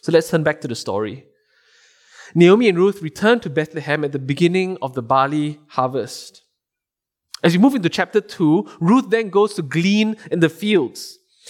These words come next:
See, there was a f-, there was a law in the land that allowed foreigners and widows such as Ruth to glean, which means to pick up bits of the harvest that had fallen to the floor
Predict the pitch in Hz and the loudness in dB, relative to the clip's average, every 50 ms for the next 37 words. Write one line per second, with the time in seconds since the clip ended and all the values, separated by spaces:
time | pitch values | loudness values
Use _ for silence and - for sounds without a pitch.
0 | - - - 247 240 233 220 196 175 196 175 - - - - - - 180 196 196 | -10 0 2 4 4 4 2 2 0 -4 -6 -6 -14 -20 -20 -12 -2 0 0 2
1 | 165 196 185 196 214 254 277 262 196 175 151 139 127 123 127 131 143 156 175 - | 2 2 2 2 2 2 2 0 0 -2 -2 0 -2 -2 -2 -4 -6 -8 -12 -14
2 | - - - 185 165 170 175 190 208 247 208 - - - - 202 208 208 220 220 | -16 -6 0 2 2 4 4 4 4 2 0 -4 -14 -8 -4 -2 0 2 2 2
3 | 226 247 247 240 - - 170 160 156 160 156 165 170 - - 233 226 - 180 139 | 2 2 2 2 0 -2 -2 2 2 2 2 2 -2 0 -2 -2 0 0 -2 -4
4 | 123 127 135 135 147 147 - _ - _ - - 175 143 - 170 180 208 233 220 | -4 -4 -6 -6 -6 -8 -10 _ -20 _ -6 -6 -6 -4 -4 -2 0 2 2 0
5 | 180 143 151 180 - - 208 226 240 226 - - - - - - 180 - - - | 0 -4 -6 -10 -8 -4 -2 -2 -2 -2 -6 -14 -20 -16 -6 -6 -6 -6 -2 -4
6 | 285 277 285 277 247 254 - - _ - - - - 151 143 247 285 285 - 208 | -4 -2 0 0 0 0 0 -4 _ -20 -20 -12 -8 0 0 0 0 0 -4 -6
7 | 170 165 151 - - 165 160 156 147 170 180 175 - 165 - - - 208 190 196 | -2 -2 -4 -2 0 0 0 0 -2 -4 -6 -4 -4 -6 -4 -4 0 0 2 2
8 | 208 214 208 208 190 147 131 - - - 156 131 117 123 143 208 254 - _ | 2 0 0 -2 -4 -6 -6 -8 -6 -4 -2 -2 0 0 -2 -4 -4 -6 _